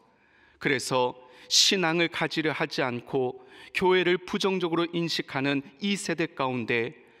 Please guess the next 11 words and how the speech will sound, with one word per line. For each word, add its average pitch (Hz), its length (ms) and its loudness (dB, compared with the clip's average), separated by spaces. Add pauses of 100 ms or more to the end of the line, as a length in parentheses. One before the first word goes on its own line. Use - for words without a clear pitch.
(200)
거룩한 135 540 -4
하나님의 175 640 -2
사람으로 147 520 -4
설 143 220 -6
수 143 200 -6
있는 117 420 -4 (260)
우리의 165 460 -2
자녀들이 123 720 -4 (260)
다 113 420 -4
되게 151 320 -4
하여 110 540 -4